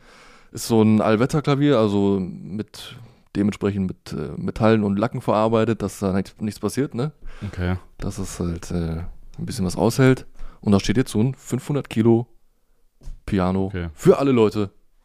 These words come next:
Speaker 2: Das ist ganz
Speaker 1: in der
Speaker 2: schön,
Speaker 1: Öffentlichkeit.
Speaker 2: ganz schön schwer, oder?
Speaker 1: Ja.
Speaker 2: So viel wiegt ein normales Piano jetzt nicht, ne?
Speaker 1: Ich würd sagen, äh,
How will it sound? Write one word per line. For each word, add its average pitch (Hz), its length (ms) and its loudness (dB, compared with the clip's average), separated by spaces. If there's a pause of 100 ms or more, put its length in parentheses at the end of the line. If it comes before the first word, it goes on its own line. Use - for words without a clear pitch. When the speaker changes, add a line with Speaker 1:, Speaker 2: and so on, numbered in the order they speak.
(160)
Speaker 2:
Das - 120 -20
ist - 120 -18
ganz 87 180 -12
Speaker 1:
in 117 80 -2
der 113 60 0
Speaker 2:
schön, - 60 0
Speaker 1:
Öffentlichkeit. 95 460 -4
Speaker 2:
ganz 87 180 -10
schön 82 100 -12
schwer, 101 300 -2
oder? 113 240 0 (1080)
Speaker 1:
Ja. 92 280 0 (480)
Speaker 2:
So 87 320 -10
viel 82 240 -6
wiegt - 180 -10
ein 98 40 -2
normales 92 260 -2
Piano 101 340 0
jetzt 92 160 -4
nicht, 104 220 -4
ne? 87 140 -2 (1500)
Speaker 1:
Ich - 140 -6
würd - 100 -4
sagen, 107 380 2
äh, 92 640 2